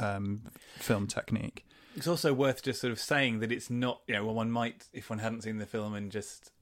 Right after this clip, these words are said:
Speaker 2: read some things about it, one might get the impression that the whole film is s-, s-, full of, you know, s-, s-, swooping cameras, as, as are some other films from around, you know, may-, maybe slight, slight, slightly later in this period. But in, in fact, it's quite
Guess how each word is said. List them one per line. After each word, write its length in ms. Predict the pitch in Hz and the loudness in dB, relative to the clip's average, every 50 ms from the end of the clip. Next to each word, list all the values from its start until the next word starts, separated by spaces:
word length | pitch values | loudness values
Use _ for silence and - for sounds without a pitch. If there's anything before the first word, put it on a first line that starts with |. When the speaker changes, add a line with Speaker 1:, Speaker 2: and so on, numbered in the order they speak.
| - - - | -20 -14 -8
Speaker 2:
read 280 | 107 110 107 101 - | -4 -4 -4 -4 -4
some 160 | - 110 107 | -4 -6 -4
things 160 | 104 101 90 - | -4 -6 -6 -6
about 240 | 98 92 92 - | -6 -6 -6 -6
it, 80 | - - | -6 -6
one 160 | 104 104 101 | -4 -4 -4
might 320 | 101 104 101 101 - - - | -2 -2 -4 -4 -6 -6 -4
get 140 | 107 98 | -4 -4
the 60 | 98 101 | -4 -6
impression 380 | 101 - 107 98 - - 101 | -6 -4 -6 -6 -4 -6 -6
that 100 | 98 95 | -6 -6
the 80 | 95 98 | -4 -2
whole 200 | 110 110 104 98 | 0 0 0 0
film 320 | - - 120 113 101 92 | 0 0 0 0 0 -2
is 200 | 92 90 - - - | -6 -8 -10 -10 -12
s-, 140 | - - | -12 -14
s-, 180 | - - - - - - | -14 -16 -16 -16 -10 -6
full 200 | - 107 98 92 | -4 -4 -2 -4
of, 120 | 92 92 95 - _ _ _ - | -6 -6 -10 -16 _ _ _ -12
you 80 | 110 | -10
know, 140 | 92 85 92 - - - - _ - | -10 -10 -10 -12 -14 -18 -20 _ -20
s-, 120 | - - - - | -20 -18 -18 -16
s-, 160 | - - - - | -16 -16 -14 -14
swooping 420 | - - 120 107 95 - 92 92 | -8 -4 -4 -4 -4 -4 -8 -6
cameras, 520 | 85 98 98 95 95 92 90 92 - - - - | -6 -4 -4 -4 -4 -4 -6 -8 -10 -14 -4 0
as, 280 | 117 110 107 104 101 - | 2 2 2 0 -2 0
as 220 | - 123 120 113 | 2 2 2 2
are 200 | 117 107 104 98 | 2 0 0 0
some 200 | - 127 110 101 | 0 -2 0 0
other 360 | 104 104 101 104 98 92 92 95 - - - _ _ _ _ _ _ _ _ _ _ | 0 0 0 0 -2 -2 -2 -6 -12 -20 -20 _ _ _ _ _ _ _ _ _ _
films 360 | - - 98 95 95 92 87 | -10 -8 -6 -6 -6 -8 -10
from 280 | - - 95 92 90 90 | -10 -10 -8 -8 -8 -8
around, 240 | 95 95 92 92 | -8 -8 -6 -6
you 60 | 98 92 | -6 -8
know, 80 | 85 87 _ _ - 92 - - | -8 -10 _ _ -20 -20 -16 -12
may-, 140 | - 98 92 - | -12 -12 -10 -10
maybe 220 | 101 92 92 98 | -10 -10 -10 -10
slight, 340 | 95 - 98 95 95 - - | -10 -10 -8 -8 -10 -10 -12
slight, 280 | - 98 95 95 - - | -12 -10 -10 -10 -10 -10
slightly 280 | 98 92 - - 98 | -10 -10 -8 -8 -10
later 360 | 95 92 95 101 98 - - 92 | -8 -6 -6 -8 -8 -10 -12 -12
in 80 | 92 | -12
this 140 | 92 92 - | -12 -12 -14
period. 280 | - - 92 90 95 92 | -12 -10 -8 -8 -6 -6
But 120 | - 101 | -4 -4
in, 200 | 104 104 101 101 - - | -2 -4 -4 -6 -8 -10
in 240 | 104 104 107 104 | -8 -6 -6 -6
fact, 360 | 98 - - 147 - - - - | -2 0 0 0 0 -2 -8 -12
it's 160 | 95 - - | -12 -12 -8
quite 320 | - - 104 101 101 - | -4 -2 0 0 -2 -4